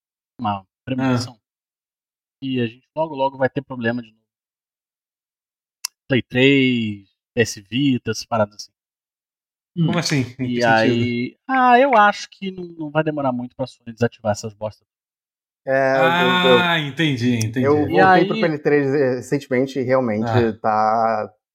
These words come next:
Speaker 4: foda.
Speaker 1: Né?
Speaker 4: A P S N do Play
Speaker 1: Competição
Speaker 4: três
Speaker 1: de
Speaker 4: é
Speaker 1: miséria. É.
Speaker 4: patética.
Speaker 3: Hum.
Speaker 1: E aí, eu inclusive tava dizendo, eu, eu, eu, bom, deixa eu explicar. Aí eu, eu falei assim: bom, eu vou, vou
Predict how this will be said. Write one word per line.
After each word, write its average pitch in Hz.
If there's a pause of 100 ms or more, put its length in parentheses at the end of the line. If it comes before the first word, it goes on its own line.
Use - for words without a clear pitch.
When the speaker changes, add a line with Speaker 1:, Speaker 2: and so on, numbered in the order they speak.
(160)
Speaker 4:
foda. 101 (400)
Speaker 1:
Né? 127 (200)
Speaker 4:
A 110
P 127
S 123
N 120
do 107
Play 135
Speaker 1:
Competição 117
Speaker 4:
três 160
Speaker 1:
de 160
Speaker 4:
é -
Speaker 1:
miséria. 120 (260)
É. 104
Speaker 4:
patética. 113
Speaker 3:
Hum. 104
Speaker 1:
E 147
aí, 143 (1040)
eu 180
inclusive 220
tava 254
dizendo, 190
eu, 135
eu, 123 (100)
eu, 120 (340)
bom, 101 (140)
deixa -
eu 123
explicar. - (340)
Aí 175
eu, 214
eu 175
falei 190
assim: 175
bom, 185
eu 127
vou, 165
vou 156